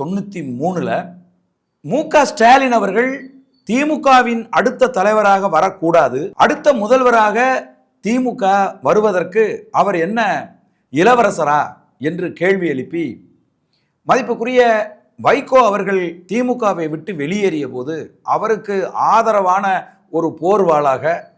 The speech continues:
திமுகவை விட்டு வெளியேறியவர் தான் நாஞ்சில் சம்பத் அவர்கள். நாஞ்சில் சம்பத்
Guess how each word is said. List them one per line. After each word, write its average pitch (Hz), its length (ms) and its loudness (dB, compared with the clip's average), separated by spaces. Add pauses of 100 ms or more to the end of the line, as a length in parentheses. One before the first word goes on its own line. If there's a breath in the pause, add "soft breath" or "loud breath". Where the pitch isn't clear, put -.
(760)
திமுகவை 165 540 -2
விட்டு 135 220 -12
வெளியேறியவர் 139 680 -2
தான் 139 400 -8 (200)
நாஞ்சில் 117 500 -10 (100)
சம்பத் 110 300 -10
அவர்கள். 90 300 -18 (960)
நாஞ்சில் 143 580 -4
சம்பத் 143 360 -4